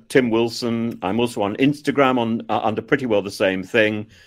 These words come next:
Uh, I'm Professor Tim, I think, uh, I, I can't remember where that is. I, I think I'm on Twitter as well. And I've just recently discovered TikTok. Um, <laughs> I, I'm very hip, I think, now.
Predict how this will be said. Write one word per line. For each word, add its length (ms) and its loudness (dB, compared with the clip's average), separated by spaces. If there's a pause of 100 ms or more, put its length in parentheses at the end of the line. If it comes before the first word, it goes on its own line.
(320)
Uh, 540 4
I'm 260 -4
Professor 400 -6
Tim, 320 -2
I 120 -4
think, 420 -8
uh, 280 -2 (240)
I, 120 -2
I 100 -2
can't 200 -6
remember 220 -8
where 220 -4
that 200 -8
is. 100 -8
I, 180 -2
I 40 -4
think 180 -6
I'm 120 -4
on 120 -8
Twitter 340 -6
as 140 -6
well. 220 -4 (200)
And 100 -2
I've 120 2
just 220 0
recently 380 -4
discovered 420 -4 (140)
TikTok. 760 0 (460)
Um, 800 -2
<laughs> 60 -8
I, 180 6
I'm 220 4
very 240 4
hip, 340 0
I 100 -6
think, 240 -6
now. 320 -8